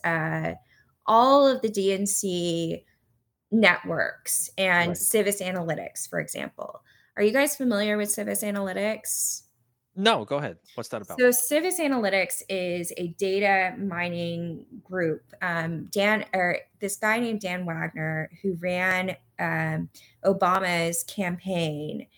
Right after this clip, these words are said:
Speaker 1: uh, used this model to basically accurately predict, um, voting trends. And he got, he was so accurate on these voting trends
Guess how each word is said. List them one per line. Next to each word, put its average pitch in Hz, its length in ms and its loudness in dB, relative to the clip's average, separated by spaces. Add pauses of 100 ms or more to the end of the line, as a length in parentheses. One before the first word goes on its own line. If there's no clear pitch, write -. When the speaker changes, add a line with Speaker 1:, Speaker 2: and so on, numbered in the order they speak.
(280)
Speaker 1:
uh, 165 460 4 (340)
used 220 540 0
this 185 220 0
model 175 580 0
to - 120 -12
basically 175 840 -4
accurately 165 640 -2
predict, 165 720 0 (420)
um, 180 300 2
voting 214 320 4
trends. - 720 -8
And 165 540 0
he 247 360 0
got, 240 460 2
he 233 200 -2
was 254 240 4
so 254 360 2
accurate 180 720 0
on 175 120 -4
these 170 200 -4
voting 170 340 -2
trends 160 600 -2